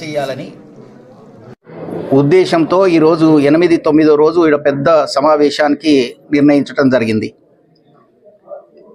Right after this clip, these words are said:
ఈ భూములు కోల్పోయిన వాళ్ళకందరికీ కూడా ఇక్కడ ప్లాట్లు ఇవ్వటం జరిగింది. ప్లాట్లలో ఇండ్లు కూడా ఇవ్వటం జరుగుతా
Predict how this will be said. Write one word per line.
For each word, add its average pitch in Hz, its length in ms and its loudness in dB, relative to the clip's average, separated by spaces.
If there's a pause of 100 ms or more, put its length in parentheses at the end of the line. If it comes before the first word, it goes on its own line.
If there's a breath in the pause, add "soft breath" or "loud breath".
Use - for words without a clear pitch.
(340)
ఈ - 20 2 (180)
భూములు 247 380 4 (120)
కోల్పోయిన 226 480 2 (100)
వాళ్ళకందరికీ 180 840 0
కూడా 156 220 4 (760)
ఇక్కడ 170 240 0 (120)
ప్లాట్లు 175 360 0
ఇవ్వటం 202 340 0
జరిగింది. 185 360 0 (1120)
ప్లాట్లలో 190 580 2 (160)
ఇండ్లు 202 280 4
కూడా 208 180 4
ఇవ్వటం 165 340 0
జరుగుతా 127 320 0